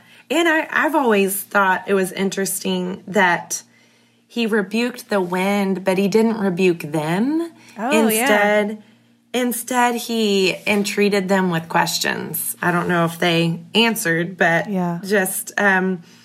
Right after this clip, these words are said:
Speaker 1: "Why are you afraid? Do you still have no faith?" You know, but he didn't rebuke the disciples. He rebuked the wind and instead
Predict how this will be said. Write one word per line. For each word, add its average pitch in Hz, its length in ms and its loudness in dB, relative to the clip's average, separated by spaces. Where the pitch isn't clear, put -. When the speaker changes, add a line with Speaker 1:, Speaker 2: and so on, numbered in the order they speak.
Speaker 1:
"Why 208 300 -4
are 226 120 2
you 208 220 2
afraid? 185 640 -6
Do 180 120 -6
you 185 140 0
still 190 280 -4
have 185 260 -4
no 185 160 -4
faith?" 170 540 -8
You 202 100 4
know, 185 260 -2
but - 260 -4
he 226 140 -2
didn't 254 220 0
rebuke 220 600 0
the 202 200 -4
disciples. 175 640 -2
He 180 100 -6
rebuked 175 600 0
the 180 80 -2
wind 165 600 -2
and 202 120 -4
instead 185 880 -2